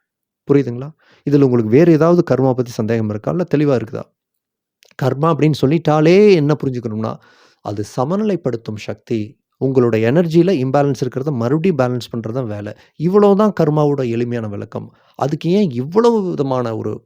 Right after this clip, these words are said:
குழப்பங்கள் அப்படின்னு தான் எனக்கு தெரியல. புரியுதுங்களா? இது எல்லா, இப்படி நீங்க பாத்தீங்கன்னா உங்களுக்கு தெளிவா கர்மா புரியும். இப்போ இதுல இருந்து என்ன பாடம் கத்துக்கிட்டீங்க? வாழ்க்கையில ஒரு சிச்சுவேஷன் வருது. அது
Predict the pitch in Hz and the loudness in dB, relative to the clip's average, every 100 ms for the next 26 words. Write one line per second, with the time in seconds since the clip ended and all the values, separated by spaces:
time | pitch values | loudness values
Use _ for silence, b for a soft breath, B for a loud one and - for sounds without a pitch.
0 | _ 156 165 156 127 135 113 110 110 143 | _ -2 0 -2 -6 -4 -4 -6 -6 -8
1 | 104 98 113 - - - _ _ _ _ | -10 -12 -12 -12 -18 -20 _ _ _ _
2 | _ _ _ 143 110 98 107 123 110 113 | _ _ _ -2 -2 -4 -8 -6 0 0
3 | 151 - 170 165 165 147 139 151 180 - | 0 0 0 2 0 0 0 0 0 0
4 | 185 160 160 220 220 143 123 117 110 131 | 0 0 2 0 0 -2 0 -2 -2 -2
5 | 139 156 151 117 113 110 110 101 104 - | 0 -2 -2 -2 0 -2 -4 -6 -8 -12
6 | _ _ _ _ - 160 165 156 190 185 | _ _ _ _ -6 0 2 2 0 0
7 | 151 160 135 139 123 113 117 113 110 131 | -2 -2 -2 -2 -6 -8 -8 -8 -10 -14
8 | - _ _ - 110 120 156 - 160 160 | -20 _ _ -10 0 2 0 -2 -2 -2
9 | 117 127 - 127 120 101 104 104 - _ | -4 -8 -8 -8 -6 -8 -8 -10 -18 _
10 | _ _ _ _ _ _ _ 101 101 | _ _ _ _ _ _ _ -12 -2